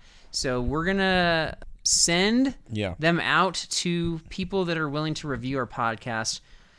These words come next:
Speaker 1: We'll take any app. The one that I check the most often is the one that I use, which is the Apple Podcast app, and that's the one that gets us the most downloads. So if you're on there, I will see that. But if you re-, review us on any
Speaker 2: Yeah.
Speaker 1: other app, let us know, and, uh, we, we'll take it. We'll appreciate it, and we'll, we'll put you in the running for, you know, like,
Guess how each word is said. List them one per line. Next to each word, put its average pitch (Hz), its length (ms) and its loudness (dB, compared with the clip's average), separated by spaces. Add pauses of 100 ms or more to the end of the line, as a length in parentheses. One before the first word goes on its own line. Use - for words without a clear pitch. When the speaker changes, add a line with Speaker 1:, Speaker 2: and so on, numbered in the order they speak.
(260)
Speaker 1:
We'll 214 140 -2
take 214 220 6
any 147 260 2
app. 104 300 0
The 143 100 -6
one 170 160 0
that 175 80 4
I 165 60 2
check 156 160 -4
the 151 80 -4
most 143 160 -2
often 120 300 0
is 117 80 -6
the 117 40 -8
one 117 100 -6
that 110 60 -4
I 107 120 -2
use, 107 160 -6
which 107 100 -8
is 107 120 -8
the 104 100 -6
Apple 101 240 -8
Podcast 104 480 -6
app, 104 180 -6
and 117 60 -8
that's 117 140 -8
the 123 60 -12
one 110 120 -8
that 98 200 -12
gets - 160 -8
us 127 100 -8
the 117 60 -12
most 110 160 -8
downloads. 110 480 -6 (300)
So 120 240 -2
if 110 140 -6
you're 123 180 -4
on 170 240 2
there, 143 240 2
I 147 80 0
will 143 140 -2
see - 240 0
that. 113 220 -2
But 113 80 -10
if 110 100 -12
you 135 100 -6
re-, 135 140 -4 (160)
review 131 260 -6
us 143 100 -2
on 123 160 -6
any 185 200 -2
Speaker 2:
Yeah. 185 80 4
Speaker 1:
other 160 160 0
app, 120 280 -2
let 147 200 -4
us 147 160 -4
know, 123 300 -4
and, 113 420 -6
uh, 107 80 -4
we, 131 280 -6
we'll 139 160 -12
take 208 220 -6
it. 175 60 -4
We'll 110 60 -4
appreciate 180 420 -6
it, 185 120 -8
and 123 280 -4
we'll, 120 120 -6 (320)
we'll - 60 -16
put 165 200 -2
you 180 40 -2
in 170 40 0
the 151 80 0
running 147 240 0
for, 123 360 -4
you 120 120 -6
know, 104 220 -4
like, 110 240 -10